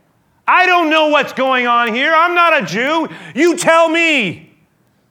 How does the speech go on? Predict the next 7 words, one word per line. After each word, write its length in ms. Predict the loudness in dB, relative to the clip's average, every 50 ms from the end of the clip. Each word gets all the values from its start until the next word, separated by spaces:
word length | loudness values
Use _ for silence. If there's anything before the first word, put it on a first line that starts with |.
| _ _ _ _ _ _ _ _ _ _ _ _ _ _ _ _ _
They 140 | _ -2 -2
say 320 | -2 0 2 2 2 2 2
you 120 | 0 0
say 280 | 0 -2 0 0 0 0
you're 140 | 0 0
a 80 | -2 -2
king. 640 | -4 -2 -2 0 0 -2 -2 -4 -6 -8 -12 -18